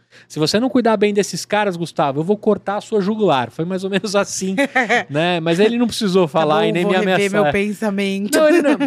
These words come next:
Speaker 1: mas ele não precisou direcionar a palavra pra mim. Rapidamente eu entendi o que tava por trás daquilo. Eu queria trazer um pouco aqui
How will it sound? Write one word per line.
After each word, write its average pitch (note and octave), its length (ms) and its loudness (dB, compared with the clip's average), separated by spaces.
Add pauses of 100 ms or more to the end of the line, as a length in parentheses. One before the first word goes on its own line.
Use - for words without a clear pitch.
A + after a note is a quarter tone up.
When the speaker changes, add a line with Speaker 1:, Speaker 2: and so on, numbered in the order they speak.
(140)
Speaker 1:
mas A3+ 200 0
ele C4+ 140 -6
não C4+ 120 -4
precisou G3 680 0
direcionar E3 640 0
a D#3+ 40 0
palavra D3+ 400 0
pra C#3+ 180 -2
mim. C3+ 240 -8 (220)
Rapidamente F#3+ 880 -4
eu F#3 80 -6
entendi D#3+ 680 -6 (360)
o D#3 60 -8
que F3+ 100 -8
tava E3+ 220 2
por - 100 -10
trás D#3 280 0
daquilo. A#2 420 -2 (260)
Eu F#3+ 80 2
queria C#4 220 2
trazer B3 220 4
um A#3+ 100 2
pouco A#3 240 -2
aqui G#3+ 380 -4